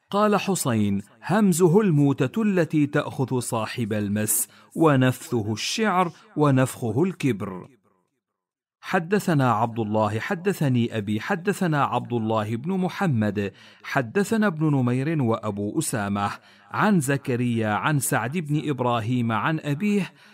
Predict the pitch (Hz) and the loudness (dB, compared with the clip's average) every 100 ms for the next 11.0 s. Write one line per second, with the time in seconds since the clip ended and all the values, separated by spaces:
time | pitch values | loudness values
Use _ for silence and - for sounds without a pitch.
0 | _ - 160 214 170 151 139 143 135 131 | _ -4 2 2 4 2 2 2 2 0
1 | 120 120 120 117 104 113 110 107 - 110 | 0 0 0 -2 -2 0 0 -2 -2 0
2 | 107 104 101 - - - - 214 233 220 | 2 0 -4 -8 -20 -12 0 2 4 2
3 | 165 143 143 127 120 107 104 107 165 - | 2 0 0 0 0 0 -2 -2 -2 -2
4 | 185 196 147 131 120 123 110 113 110 107 | -2 0 2 2 2 0 0 0 -2 -2
5 | 104 107 - 104 101 104 101 98 - - | -2 -4 -4 -4 -2 -2 -2 -4 -12 -14
6 | - 123 135 127 123 - 127 117 - 110 | -4 2 4 2 2 -2 -2 -2 -2 -4
7 | 123 110 117 113 113 113 110 107 101 - | -2 -4 -4 -8 -4 -2 0 0 -2 -4
8 | - - 135 - 240 226 202 185 160 151 | -14 -2 0 2 2 2 4 4 4 2
9 | - 139 120 135 127 - 123 120 113 - | 2 0 0 0 0 0 0 0 -2 -2
10 | 117 107 110 107 98 107 104 104 101 101 | -2 -2 -2 -2 -2 -2 -2 -2 -2 -4